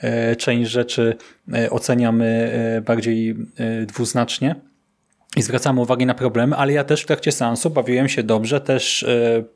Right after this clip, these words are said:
czułem to napięcie. E, ja to oglądałem jednak bardziej jako thriller, e, chociaż sceny horrorowe też mi się oczywiście podobały i, e, sam dramat też doceniam, e, doceniam właśnie wyjątkowość tej relacji,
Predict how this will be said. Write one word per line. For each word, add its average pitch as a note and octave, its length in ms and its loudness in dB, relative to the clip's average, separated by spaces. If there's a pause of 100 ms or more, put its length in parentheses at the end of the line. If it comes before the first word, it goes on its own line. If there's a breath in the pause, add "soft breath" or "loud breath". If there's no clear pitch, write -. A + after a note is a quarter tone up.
czułem A#2+ 300 0
to A#2 100 0
napięcie. A2+ 720 0 (360 loud breath)
E, - 60 -4 (1120)
ja C3 180 0
to D3 120 0
oglądałem C3 440 0
jednak A#2 240 -2
bardziej A2+ 240 2
jako A2 180 0
thriller, A2 460 0
e, A2+ 400 -2
chociaż A#2 460 -2 (100)
sceny A#2 340 -2
horrorowe A2+ 420 0
też - 140 -6
mi A#2+ 80 -2
się - 80 -4
oczywiście A#2+ 340 -4
podobały B2 600 0
i, E3+ 200 -2 (380 loud breath)
e, C3+ 240 0
sam E3+ 240 2
dramat C3 460 0
też B2+ 200 0
doceniam, A2+ 680 0
e, A2 220 0
doceniam G#2+ 460 -2
właśnie G#2+ 280 -4
wyjątkowość A2+ 720 0
tej A2+ 180 -2
relacji, A2 580 0